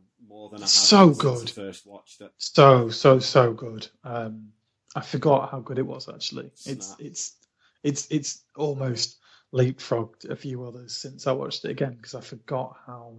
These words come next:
Speaker 2: damn good it is. Um, yeah, so it's gonna be an exciting year for Marvel. Um,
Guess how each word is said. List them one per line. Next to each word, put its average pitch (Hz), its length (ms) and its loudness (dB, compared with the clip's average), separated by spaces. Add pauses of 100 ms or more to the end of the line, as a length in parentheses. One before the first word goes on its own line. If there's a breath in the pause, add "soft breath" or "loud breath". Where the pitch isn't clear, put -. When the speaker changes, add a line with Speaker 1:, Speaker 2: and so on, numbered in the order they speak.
Speaker 2:
damn 113 280 -18
good 139 180 -14
it - 100 -16
is. 117 280 -20 (440 soft breath)
Um, 113 640 -10 (400)
yeah, 135 220 2 (140)
so 131 360 -10
it's 135 240 -12
gonna 143 180 0
be 135 120 -6
an 127 60 -4
exciting 120 420 -12
year 117 160 -18
for - 120 -20
Marvel. 120 480 -20 (520 soft breath)
Um, 123 500 -2